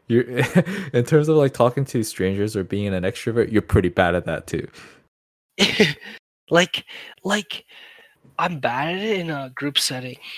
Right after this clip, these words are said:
Speaker 2: I can't
Speaker 1: It's
Speaker 2: get
Speaker 1: only
Speaker 2: to
Speaker 1: a
Speaker 2: know
Speaker 1: group setting,
Speaker 2: anyone
Speaker 1: eh?
Speaker 2: in a gr-, but one-on-one,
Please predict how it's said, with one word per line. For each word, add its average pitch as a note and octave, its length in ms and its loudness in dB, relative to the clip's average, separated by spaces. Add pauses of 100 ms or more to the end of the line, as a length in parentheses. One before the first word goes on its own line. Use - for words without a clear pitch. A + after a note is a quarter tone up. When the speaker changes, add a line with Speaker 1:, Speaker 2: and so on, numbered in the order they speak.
(400)
Speaker 2:
I C#3+ 120 0
can't F#3 380 0
Speaker 1:
It's - 80 -6
Speaker 2:
get C#3+ 120 6
Speaker 1:
only D#3 160 6
Speaker 2:
to C#3 60 6
Speaker 1:
a - 20 2
Speaker 2:
know - 140 -2
Speaker 1:
group F#2 80 -2
setting, B2+ 160 -2
Speaker 2:
anyone E2 200 -2
Speaker 1:
eh? F2 120 -4 (420)
Speaker 2:
in C#3 80 -2
a C3 100 0
gr-, - 160 -12 (120)
but C3+ 100 6
one-on-one, D#3 840 4